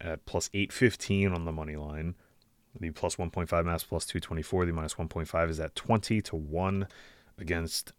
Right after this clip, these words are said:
Gen G, minus thirteen sixty-two, minus one point five maps at minus two eighty-four. Gen G are a wagon. Gen G look really, really good. Gen G are one of the two teams,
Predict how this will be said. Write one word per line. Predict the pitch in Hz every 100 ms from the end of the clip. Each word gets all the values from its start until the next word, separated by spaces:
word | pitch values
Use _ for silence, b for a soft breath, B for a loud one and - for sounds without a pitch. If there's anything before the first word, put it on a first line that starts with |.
| _
Gen | - 95 107 127
G, | 98 104 92 78 78
minus | 78 76 -
thirteen | 90 - 85
sixty-two, | - 82 85 - 87
minus | 82 80 85
one | 80
point | - 78
five | 82 78
maps | 80 78
at | 82
minus | 80 78
two | - - 85 -
eighty-four. | 82 82 - - - 78 76 73 b b -
Gen | 113
G | 104 113
are | 113 107
a |
wagon. | 90 90 90 90 90 85 _ -
Gen | 101 95
G | 95
look | 92 90
really, | 92 92
really | 90 92
good. | 82 85 85 80 -
Gen | 87 92
G | 90 92
are | 90
one | 90
of | 87
the | 87 85 85 - -
two | - 98
teams, | 87 90 90 90 85 - -